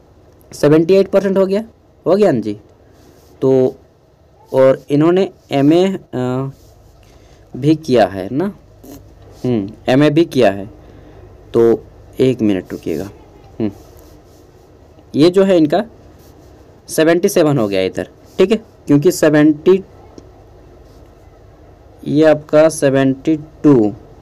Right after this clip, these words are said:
बीए honors और पाँच marks अधिकतम, सेवेंटी सेवन हो गया इनका, ठीक है। उसके बाद यहाँ पे पाँच marks अधिकतम हो गया। फिर इन्होंने एमए किया है और एमए का प्राप्तांक इनका कितना है, अच्छा से नहीं दिख रहा है, एट, कितना है जी, सिक्सटी पॉइंट ना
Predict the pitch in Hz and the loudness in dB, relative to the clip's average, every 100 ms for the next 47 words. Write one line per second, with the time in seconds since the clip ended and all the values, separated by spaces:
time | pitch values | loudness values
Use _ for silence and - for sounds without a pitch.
0 | - - - - - - 120 131 147 156 | -20 -20 -20 -20 -20 -10 -2 2 4 4
1 | 151 170 170 147 147 139 147 147 143 147 | 2 0 0 -4 -2 -2 0 0 0 0
2 | 135 120 113 117 113 127 131 143 139 127 | -2 -2 -2 -2 0 0 0 -2 -2 0
3 | 147 156 147 151 147 147 190 - - - | 2 2 2 2 2 -2 -10 -16 -20 -4
4 | 156 165 185 - - - - - - 131 | -2 -2 -6 -12 -20 -20 -20 -10 -8 -2
5 | - 175 156 156 175 165 147 143 160 180 | -2 2 2 0 0 -2 -2 -2 0 -2
6 | 233 - - - - - - 135 143 156 | -4 -16 -20 -20 -20 -20 -4 -2 0 -2
7 | 156 165 156 156 175 175 165 175 202 - | -2 -2 -2 -2 0 0 0 -2 -6 -4
8 | 170 175 170 180 - 139 160 196 - 180 | 0 2 4 2 2 2 2 2 2 2
9 | 170 208 - _ _ _ _ - 117 117 | 2 -4 -10 _ _ _ _ -2 2 2
10 | 120 - - 143 180 180 180 165 156 - | 2 -2 0 2 2 0 0 0 0 0
11 | 175 175 165 165 160 151 175 175 147 143 | 0 0 -2 -2 -6 -2 0 0 -2 -2
12 | 156 147 147 147 147 - 165 - 139 131 | -4 -2 0 2 0 0 -2 -2 -4 -4
13 | 135 - - - - - - - - 143 | -6 -18 -20 -20 -20 -20 -20 -20 -10 -6
14 | 156 143 120 113 120 - 151 - - 214 | -2 0 0 -2 -6 -4 -6 -6 -4 -4
15 | 208 - - 175 185 180 185 | -4 -8 -2 0 -2 -4 -4